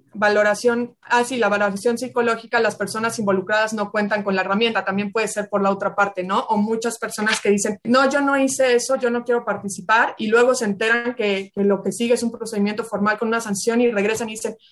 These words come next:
"No, sí, sí quiero participar". Bueno, esa participación obviamente no es natural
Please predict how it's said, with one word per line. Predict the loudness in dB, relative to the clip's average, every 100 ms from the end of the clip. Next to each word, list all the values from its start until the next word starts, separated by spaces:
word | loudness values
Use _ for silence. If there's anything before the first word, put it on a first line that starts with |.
| _
"No, | 6 8
sí, | 8 4
sí | 8
quiero | 8 8
participar". | 4 0 -4 2 2 2 -8 0
Bueno, | 4
esa | 4 2
participación | 0 -2 -4 -6 -6 -2 0 2 2
obviamente | 4 2 2 0
no | 2
es | 0 -2 -4
natural | -6 -2 2 2 0